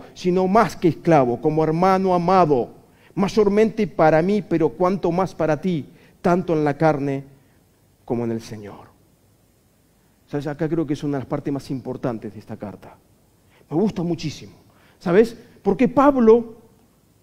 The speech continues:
viendo las credenciales que tenía siendo apóstol, y ese título que le daba cierta autoridad, le puede haber dicho a Filemón, escribirle un WhatsApp, por ejemplo, y decirle, "¿Sabes, Filemón? Me lo crucé a Onésimo, total, que era útil, pero que en la práctica era un inútil".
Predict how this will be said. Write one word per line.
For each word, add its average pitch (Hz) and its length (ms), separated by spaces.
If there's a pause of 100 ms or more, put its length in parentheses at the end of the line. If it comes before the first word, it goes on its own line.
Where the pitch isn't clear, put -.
(120)
viendo 247 240
las 226 120
credenciales 196 880
que 185 120
tenía 196 360
siendo 202 280
apóstol, 165 640 (720)
y 202 120
ese 254 200
título 240 400
que 180 100
le 170 100
daba 240 360
cierta 180 320
autoridad, 156 560 (140)
le 214 80
puede 294 160
haber 277 160
dicho 214 220
a 185 100
Filemón, 202 520 (480)
escribirle 294 360
un 247 100
WhatsApp, 202 380
por 123 120
ejemplo, 127 300
y 160 40
decirle, 220 280 (180)
"¿Sabes, 285 220
Filemón? 254 380
Me 214 80
lo 196 120
crucé 233 320
a 254 60
Onésimo, 208 500
total, 180 320
que 170 180
era 190 160
útil, 220 440
pero 151 240
que 165 80
en 156 60
la 147 120
práctica 190 380
era 160 120
un 160 100
inútil". 220 520